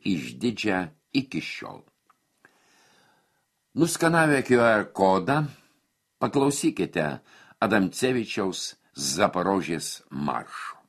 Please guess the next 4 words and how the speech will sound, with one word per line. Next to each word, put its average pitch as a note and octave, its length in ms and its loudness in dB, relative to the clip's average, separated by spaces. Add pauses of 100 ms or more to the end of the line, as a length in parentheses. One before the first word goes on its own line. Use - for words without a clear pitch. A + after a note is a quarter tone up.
(1400)
Nuotrauka. D2+ 640 0 (840)
Adamcevičius, G2 1160 -2 (1300)
garbaus D3+ 480 2
amžiaus C#3 540 0